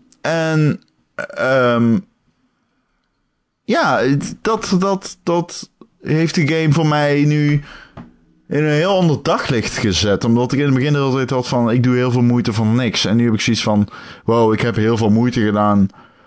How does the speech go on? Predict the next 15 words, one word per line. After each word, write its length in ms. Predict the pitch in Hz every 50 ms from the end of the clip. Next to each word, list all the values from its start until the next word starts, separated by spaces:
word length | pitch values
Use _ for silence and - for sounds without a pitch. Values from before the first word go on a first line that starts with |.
| _ _
voor 260 | - - - 113 98
iets 260 | 123 127 - - - -
dat 200 | 117 107 92 98
loont." 800 | 104 98 98 104 123 151 170 147 127 147 190 240 - - - - -
En 640 | - - 139 147 147 143 143 147 147 151 156 147 - -
nu 580 | - 135 139 135 135 127 131 147 156 160 - -
ontboezemt 640 | - 143 151 143 123 117 - 156 151 131 170 170 147
zich 280 | - - 160 156 147 151
een, 260 | 151 151 147 143 123 -
een, 320 | 110 131 117 90 80 117
een 120 | 143 139 -
echt 320 | - 156 151 147 156 -
heel 360 | 175 170 175 180 185 147 - -
cool 320 | - 240 240 226 202 165 -
plot. 440 | - 214 247 247 196 147 - - -